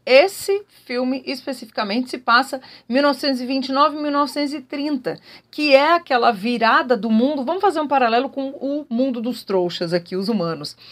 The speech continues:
É aquela virada do mundo entre guerras, né? Acabou a Primeira Guerra, não começou a Segunda,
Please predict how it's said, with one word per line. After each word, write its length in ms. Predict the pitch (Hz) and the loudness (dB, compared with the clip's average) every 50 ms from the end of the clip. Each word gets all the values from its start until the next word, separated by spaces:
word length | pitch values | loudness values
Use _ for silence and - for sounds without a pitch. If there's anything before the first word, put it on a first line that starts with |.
| - - - | -20 -18 -6
É 120 | - 208 254 | 0 2 2
aquela 240 | 277 285 294 277 | 4 4 2 2
virada 420 | 262 226 262 240 214 208 196 190 185 | 2 2 2 4 4 4 2 0 -2
do 60 | 175 | -2
mundo 420 | 185 214 247 269 262 220 196 185 - | 0 0 2 2 2 2 0 -2 -2
entre 320 | 240 254 269 254 330 311 | 0 -2 -2 -2 -4 -4
guerras, 420 | 240 247 226 208 202 185 175 165 160 | 0 2 2 2 2 0 -2 -6 -6
né? 120 | 180 170 | -6 -6
Acabou 320 | 175 - 202 185 180 180 | -4 -2 -2 0 0 0
a 20 | 165 | 0
Primeira 320 | 170 175 170 165 165 170 | 0 -2 -2 0 2 0
Guerra, 320 | 175 170 180 185 233 254 254 | 2 2 2 2 2 2 0
não 160 | 226 214 214 | -2 -2 -4
começou 380 | - 214 185 185 170 - 170 | -6 -6 -6 -6 -6 -6 -8
a 40 | 156 | -8
Segunda, 520 | 156 - 254 233 185 190 214 247 254 285 | -6 -4 -6 -6 -2 0 0 2 2 0